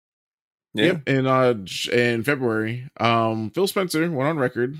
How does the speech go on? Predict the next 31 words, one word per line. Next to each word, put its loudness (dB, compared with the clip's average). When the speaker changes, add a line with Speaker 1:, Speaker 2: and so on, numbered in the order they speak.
Speaker 2:
and -2
said 0
that 0
Nintendo 2
and -2
Sony, 2
they're, -2
they're -4
not 0
really 4
the, 2
they're -2
not 0
the 0
main 2
competition. -2
What -4
they're 2
really 4
looking -2
at 2
right 0
now 0
is -2
just -8
cloud 0
gaming. 2
So -2
they're 0
looking -4
at -2